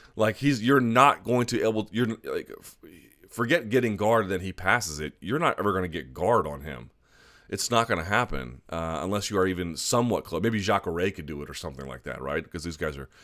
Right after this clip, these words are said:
pretty, pretty equal in ability. But, uh, if you're not on that level, it's, it's hopeless for you on, in terms of trying to that. So,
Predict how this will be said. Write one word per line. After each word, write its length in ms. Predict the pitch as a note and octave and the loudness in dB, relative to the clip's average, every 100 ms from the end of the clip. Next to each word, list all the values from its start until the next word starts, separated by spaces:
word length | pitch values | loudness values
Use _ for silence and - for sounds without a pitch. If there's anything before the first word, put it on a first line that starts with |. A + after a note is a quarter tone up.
| - - - | -20 -20 -6
pretty, 240 | G#2 E2+ | -4 -4
pretty 360 | - - G2 D#2 | -8 -6 -4 -4
equal 280 | F2 E2 | -4 -4
in 40 | D#2 | -4
ability. 420 | C#2 G#2 F2+ C#2+ | -2 0 0 -4
But, 240 | C#2+ D2+ - _ _ _ _ | -6 -8 -8 _ _ _ _
uh, 520 | E2+ D#2+ D2 C#2+ C#2 - _ _ _ _ _ | -4 -2 -4 -4 -6 -8 _ _ _ _ _
if 220 | - E2+ G2 | -12 -10 -2
you're 120 | A#2+ | 2
not 120 | C3+ | 4
on 140 | G#2+ | 4
that 160 | G2+ F2 | 2 -2
level, 480 | F2 G2+ E2 D2 - | 0 0 0 -4 -4
it's, 360 | F#2 - - - | -4 -2 -4 -2
it's 220 | F#2+ - | -4 -4
hopeless 480 | - F#2+ D2+ C2 - | -6 -6 -8 -12 -12
for 160 | - | -10
you 320 | C#2 C2 G#1+ - - | -10 -10 -12 -16 -14
on, 140 | D2 - | -14 -16
in 160 | - | -16
terms 200 | - E2 | -10 -10
of 60 | C2+ | -10
trying 220 | - D#2 | -8 -8
to 80 | C#2 | -6
that. 260 | C#2 B1+ - | -6 -6 -4
So, 300 | E2+ D#2 | -2 -2